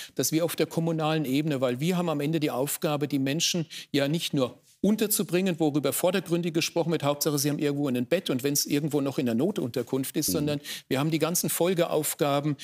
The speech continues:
Speaker 1: der Betreuung, der Integration. Und, und wir, wir sind im Jahr zweiundzwanzig, im Herbst, Winter, in eine Situation
Speaker 2: Mhm.
Speaker 1: hineingekommen, wo wir einfach sehenden Auges,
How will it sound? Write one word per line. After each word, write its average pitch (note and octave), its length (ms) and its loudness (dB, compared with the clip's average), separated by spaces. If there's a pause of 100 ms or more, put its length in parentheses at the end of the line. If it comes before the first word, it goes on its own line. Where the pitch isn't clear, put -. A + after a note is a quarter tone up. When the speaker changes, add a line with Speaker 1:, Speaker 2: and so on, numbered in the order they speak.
(160)
Speaker 1:
der D3+ 80 0
Betreuung, E3 540 0
der D3+ 120 0
Integration. C#3+ 840 0 (320)
Und, D3+ 260 -2
und C#3+ 220 -2
wir, C#3+ 340 0
wir C#3 280 0
sind - 300 0
im D#3 120 0
Jahr D3 220 2
zweiundzwanzig, D3 1040 -2
im C3 140 0
Herbst, D#3 440 -2
Winter, F3+ 240 0
in D#3+ 60 -4
eine C#3 100 -2
Situation D3+ 560 0
Speaker 2:
Mhm. D#3+ 60 0
Speaker 1:
hineingekommen, D#3 580 0
wo D3 120 0
wir C#3 100 0
einfach D3 280 -2
sehenden E3+ 600 0
Auges, F3+ 580 0